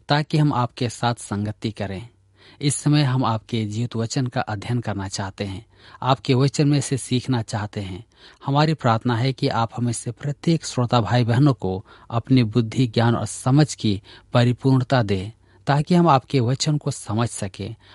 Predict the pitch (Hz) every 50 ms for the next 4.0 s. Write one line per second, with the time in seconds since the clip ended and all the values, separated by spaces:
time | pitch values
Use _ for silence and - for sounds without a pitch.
0 | - - 135 143 - - 170 165 151 123 113 135 151 147 147 147 143 135 - -
1 | 127 98 95 107 98 - 135 139 - - 110 101 - - 98 - - 101 101 107
2 | - _ - - - - 127 131 131 131 - - 160 - - - 202 - - 151
3 | - 127 120 120 113 - - 135 131 135 120 - - 113 95 98 113 104 95